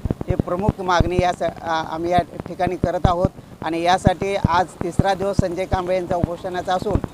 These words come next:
या ठिकाणी कुठल्याही प्रकारची शासनानं या ठिकाणी दखल घेतलेली नाही आणि या दखल न घेतल्यामुळं पहिला या ठिकाणी मी महाराष्ट्र शासनाचा जाहीर निषेध करतो.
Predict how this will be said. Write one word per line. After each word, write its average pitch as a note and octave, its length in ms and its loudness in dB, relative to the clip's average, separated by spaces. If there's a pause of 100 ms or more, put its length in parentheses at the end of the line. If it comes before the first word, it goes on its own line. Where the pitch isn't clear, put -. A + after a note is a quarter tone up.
(200)
या F3 100 6
ठिकाणी F#3 400 0
कुठल्याही F3+ 380 0
प्रकारची F#3+ 540 0
शासनानं F#3 580 2
या F3+ 100 4
ठिकाणी F3+ 320 -2
दखल D#3+ 340 0
घेतलेली F#3 420 -2
नाही F3+ 180 0 (280)
आणि F3 200 0
या F#3 300 6
दखल F3 520 2
न G#3+ 60 2
घेतल्यामुळं F#3+ 400 0
पहिला F3+ 300 0
या F#3 160 4
ठिकाणी F#3 360 0
मी F3+ 160 -2
महाराष्ट्र E3+ 500 0
शासनाचा F3+ 400 -2
जाहीर E3 280 2
निषेध F#3 280 2
करतो. G3+ 500 -2